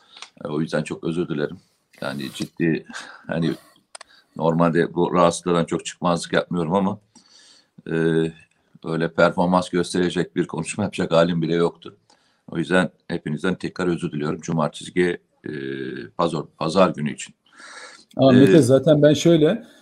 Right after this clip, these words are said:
Speaker 2: e, Cem dedi ki, "Sen abi başlayabilirsin
Speaker 1: Aha.
Speaker 2: konuşmaya. E, iyi ki de yokmuşsun, e, diyeceğim. E, yanlış anlama.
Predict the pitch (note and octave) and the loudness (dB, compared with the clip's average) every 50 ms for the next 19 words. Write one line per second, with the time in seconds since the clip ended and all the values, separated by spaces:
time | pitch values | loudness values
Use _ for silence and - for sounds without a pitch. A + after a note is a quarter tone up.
0 | _ _ _ C3 A#2+ A#2+ A#2+ A#2 A#2 A#2 A2+ A2+ A2+ A2+ - - - B2 A#2 A2+ | _ _ _ -2 2 2 4 6 6 6 6 4 4 2 0 -2 -4 -4 -4 -4
1 | A2+ A2+ G#2+ C3+ C#3 C#3+ D3 C#3+ C3+ B2+ C#3 C#3+ E3 F3+ - - E3 D3 B2 - | -4 -2 2 4 6 6 6 4 0 0 0 0 0 -2 -4 -2 -2 -2 -2 -2
2 | - - - _ _ - D#2+ D#2 A#2+ - - B2+ B2 B2 B2 - A#2 B2 A#2+ A#2 | -8 -14 -20 _ _ -16 -14 -14 -10 -6 -2 -2 -2 -2 -2 -4 -4 -2 -2 -2
3 | A#2 A#2+ - - - C3+ B2+ - - D3+ C#3 C3+ F#2 F#2 F#2+ B2+ A#2 A#2 - A2+ | -2 -6 -6 -2 0 0 2 2 2 2 2 2 0 0 0 -2 -2 -2 -2 -2
4 | A2 G#2+ - - A#2+ B2 C#3+ F#3+ G3+ - - _ _ _ _ _ _ - A#2+ A#2 | -2 -2 0 0 2 4 4 2 0 -2 -8 _ _ _ _ _ _ -4 0 2
5 | A#2 A#2 A2+ A#2 A#2 - - - D3+ E3 E3+ E3+ F#3 D#3+ E3 D#3+ D3+ D#3+ E3+ E3 | 2 2 2 2 0 -4 -6 -2 -2 0 0 2 2 4 6 6 6 6 6 4
6 | E3+ - C3 B2+ A#2+ - - - E3 G3 A3 A3+ A#3 _ _ - C3 B2+ A#2 A#2 | 2 0 0 0 0 0 -2 -2 0 0 0 -2 -4 _ _ -10 -4 -2 0 0
7 | A2+ G2+ A2 A2+ G#2+ G#2 C3+ D#3 F#3+ A#3 A#3+ - - B2+ A#2 A2+ A2 A2+ A#2 A#2+ | 0 0 0 0 2 2 2 2 2 0 -4 -6 -8 -6 -4 -4 -2 0 2 4
8 | A#2 A#2+ C3 B2 - C3+ A#2+ A#2+ B2+ B2 A#2 C#3 F#3 | 4 4 2 2 2 2 2 4 4 4 2 2 0